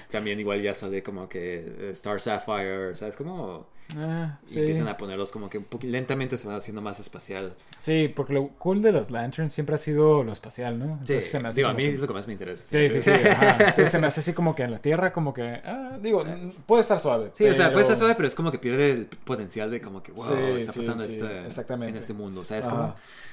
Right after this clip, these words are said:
Speaker 2: Este, que la serie esa, había una caricatura de Green Lantern que es lo suave que estaba siempre en el espacio y
Speaker 1: Sí.
Speaker 2: que, que nomás en una ocasión viene a la Tierra.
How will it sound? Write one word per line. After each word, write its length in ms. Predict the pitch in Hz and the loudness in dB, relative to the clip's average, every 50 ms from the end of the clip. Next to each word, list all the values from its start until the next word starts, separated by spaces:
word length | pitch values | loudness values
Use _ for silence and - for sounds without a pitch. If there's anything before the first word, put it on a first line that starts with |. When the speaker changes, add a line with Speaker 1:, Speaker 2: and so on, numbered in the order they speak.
| - - | -14 -10
Speaker 2:
Este, 440 | - 117 110 - - 135 131 123 123 | -8 -6 -6 -2 0 0 0 0 0
que 140 | - 120 117 | 0 -2 -2
la 120 | 110 101 | 0 0
serie 260 | - - 135 139 143 139 | 0 0 4 4 4 4
esa, 280 | - 147 147 143 139 | 4 2 2 2 2
había 280 | 120 110 113 113 110 113 | 0 -2 -2 -4 -2 -2
una 120 | 127 135 127 | -4 -4 -4
caricatura 340 | 110 95 95 - 117 117 | -4 -6 -4 -4 -2 -2
de 80 | 120 113 | 0 0
Green 160 | 95 113 113 | -2 -2 -4
Lantern 340 | 117 113 117 120 131 135 131 | -4 -4 -4 -4 -6 -8 -6
que 640 | 120 104 95 92 92 92 92 90 87 - 101 104 | -6 -4 -4 -4 -4 -4 -6 -8 -10 -10 -10 -8
es 60 | 104 110 | -6 -6
lo 140 | 113 107 98 | -6 -6 -6
suave 340 | - 113 107 101 101 101 - | -6 -6 -4 -4 -4 -6 -8
que 100 | - 92 | -10 -12
estaba 300 | - - 101 98 101 95 | -12 -10 -10 -8 -8 -8
siempre 380 | - - 135 127 117 120 117 | -6 -4 -4 -4 -2 -4 -4
en 60 | 107 | -6
el 40 | 98 | -6
espacio 400 | 92 - - - - - 98 95 | -8 -8 -8 -8 -8 -8 -10 -8
y 40 | 98 | -6
Speaker 1:
Sí. 100 | - 135 | -4 -2
Speaker 2:
que, 180 | 131 117 104 92 - | -2 -2 -2 -4 -6
que 100 | 127 117 | -8 -8
nomás 300 | 110 107 110 110 107 127 | -6 -6 -6 -6 -6 -6
en 100 | 127 127 | -6 -8
una 280 | 113 113 113 120 123 | -8 -6 -6 -6 -6
ocasión 340 | 120 - 101 - - 98 101 | -6 -8 -10 -10 -10 -10 -10
viene 180 | 101 107 104 107 | -10 -8 -8 -8
a 40 | 101 | -10
la 80 | 90 - | -12 -12
Tierra. 420 | - 98 95 - - - - | -12 -14 -12 -12 -14 -16 -16